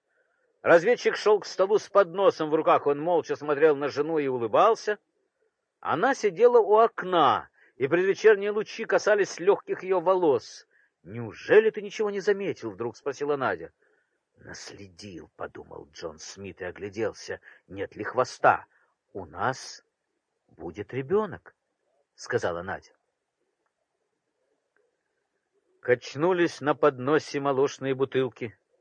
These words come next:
Со стуком покатились крутые яйца, дрогнул студня брикет. "Надя!" воскликнул разведчик. "Надя! It is beautiful! It is wonderful!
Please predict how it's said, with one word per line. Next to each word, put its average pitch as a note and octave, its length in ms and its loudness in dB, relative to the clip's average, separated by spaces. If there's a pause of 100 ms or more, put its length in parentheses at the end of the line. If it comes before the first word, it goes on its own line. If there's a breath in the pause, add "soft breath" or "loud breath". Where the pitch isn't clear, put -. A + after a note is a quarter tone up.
(600)
Со A2+ 240 0
стуком A#2 540 -4
покатились G#2 600 -4
крутые G#2 560 -6
яйца, D3+ 600 0 (460)
дрогнул C#3+ 840 2
студня D3 600 -6
брикет. C3 520 0 (960)
"Надя!" E3+ 840 6
воскликнул D3 680 -2
разведчик. D3 580 -2
"Надя! F#3 840 6 (360 soft breath)
It - 200 -4
is B3+ 480 -4
beautiful! A#3+ 640 2 (220)
It C#4 160 -6
is C4+ 400 -2 (880 soft breath)
wonderful! E3+ 880 2